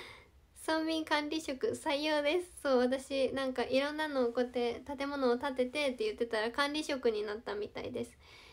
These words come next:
「テロップにハート入れるのかわいい？」ありがとう。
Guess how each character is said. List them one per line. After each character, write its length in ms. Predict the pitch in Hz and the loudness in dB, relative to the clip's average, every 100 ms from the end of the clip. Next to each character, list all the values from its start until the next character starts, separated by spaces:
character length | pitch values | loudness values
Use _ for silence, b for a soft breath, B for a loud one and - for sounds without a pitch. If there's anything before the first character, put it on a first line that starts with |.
| B - | B -10
「テ 120 | 285 | -4
ロ 80 | 294 | -4
ッ 20 | |
プ 140 | 294 | -4
に 140 | 294 294 | -4 -4
ハ 200 | 294 294 | -2 -4
ー 80 | 285 | -2
ト 80 | |
入 120 | 285 277 | -4 0
れ 120 | 277 | -2
る 100 | 285 | 0
の 140 | 247 | -2
か 140 | 233 240 | 0 0
わ 180 | 233 | 2
い 80 | 247 | 2
い？」 300 | 226 226 262 B B B B | 0 -2 -6 B B B B
あ 80 | - | -2
り 120 | 311 | 0
が 180 | 339 269 | 4 4
と 320 | 254 226 214 | 4 -2 -2
う。 100 | 233 | -6